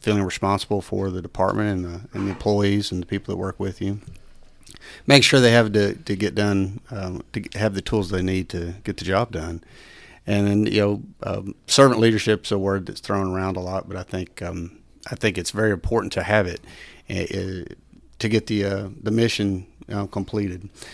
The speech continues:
um, which sometimes means you have to make decisions that aren't all that popular, but then a lot of times you get to make ones that are popular, and so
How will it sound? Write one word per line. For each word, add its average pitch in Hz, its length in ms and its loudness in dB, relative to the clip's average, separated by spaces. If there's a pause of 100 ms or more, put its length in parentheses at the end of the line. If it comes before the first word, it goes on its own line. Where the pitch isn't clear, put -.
(180)
um, 101 420 2
which 135 160 8
sometimes 131 600 6
means 123 260 4
you 117 80 2
have 113 80 2
to 101 60 -6
make 113 160 0
decisions 101 480 -2
that 98 100 0
aren't 104 240 0
all 98 160 -2
that 101 300 -6
popular, 101 480 0
but 104 320 -6
then 101 180 0
a 95 60 -4
lot 98 180 0
of 90 60 -12
times 95 240 -4
you 92 80 -8
get 90 160 -8
to 95 60 -10
make 92 260 -6
ones 92 240 -8
that 92 100 -8
are 92 160 -8
popular, 92 420 -12
and 92 140 -10
so 92 300 -10